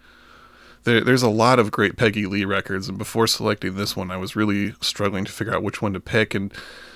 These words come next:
you know, my biggest complaint with a lot of her other records that I love is there's always a few songs that are just super corny and of the time and don't really translate. But this one just has this weight to it that you're,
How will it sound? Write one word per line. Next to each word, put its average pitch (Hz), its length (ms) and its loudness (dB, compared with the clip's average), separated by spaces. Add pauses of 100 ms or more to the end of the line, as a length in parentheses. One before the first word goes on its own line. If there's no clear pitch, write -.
(160)
you 131 80 0
know, 120 60 4
my 113 120 4
biggest 117 340 4
complaint 113 440 0
with 110 140 -4
a 113 40 0
lot 104 180 2
of 98 100 -2
her 113 100 0
other 104 140 0
records 104 360 -2
that 98 120 -4
I 92 60 -6
love 110 520 2
is 104 140 -4
there's 117 160 0
always 127 340 6
a 110 80 0
few 117 240 -2
songs 101 400 -4
that 104 120 -2
are 107 80 0
just - 280 -2 (180)
super 113 540 2
corny 92 600 -6 (140)
and 113 160 -4
of 101 200 -4
the 98 80 -8
time 92 360 -6
and 95 100 -6
don't 95 180 -4
really 98 220 -4
translate. 98 760 -4 (760)
But - 160 -8
this 135 200 2
one 110 100 0
just 110 180 -4
has 107 280 2
this 101 180 -6
weight 101 420 -4
to 92 160 -4
it 90 120 -8
that - 120 -10
you're, 95 220 -10